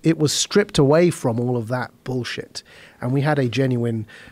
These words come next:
conversation. It's still to this day very easy for me to, um,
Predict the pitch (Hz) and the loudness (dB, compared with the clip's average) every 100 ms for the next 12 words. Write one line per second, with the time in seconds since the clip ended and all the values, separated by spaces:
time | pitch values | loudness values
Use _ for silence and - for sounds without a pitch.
0 | _ - 131 113 - 135 123 131 - 226 | _ -4 -2 0 0 0 -2 -4 0 2
1 | 208 - 143 214 - 170 120 110 156 156 | 2 2 2 2 2 0 0 0 0 2
2 | 143 131 117 - 107 110 - 123 117 113 | 2 0 -4 -8 -8 -6 -6 -4 -2 -4
3 | - - - _ - 117 110 107 | -8 -18 -20 _ -8 -4 -4 -8